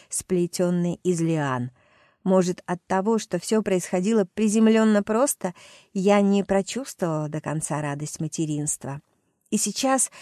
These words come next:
легкая зависть всколыхнула мою душу. Малыш Оксаны и все его вещицы казались такими радостными,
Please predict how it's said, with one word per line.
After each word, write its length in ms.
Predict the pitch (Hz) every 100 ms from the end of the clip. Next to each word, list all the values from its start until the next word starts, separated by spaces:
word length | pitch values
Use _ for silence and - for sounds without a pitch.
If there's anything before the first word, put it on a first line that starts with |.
| - _ -
легкая 560 | 254 - - 233 220
зависть 640 | 208 220 233 220 208 - - _ -
всколыхнула 920 | - - 214 208 214 - 233 233 180
мою 300 | 151 143 165
душу. 540 | 165 165 151 - 151 160 _ _ -
Малыш 380 | 190 185 196 208
Оксаны 720 | 190 - 226 240 233 190 170 - -
и 120 | 220
все 360 | 214 - 285 262
его 160 | 240 247
вещицы 580 | 240 226 - 285 -
казались 520 | 202 214 214 240 220 -
такими 520 | 202 196 254 247 180
радостными, 800 | 180 262 233 202 - 165 160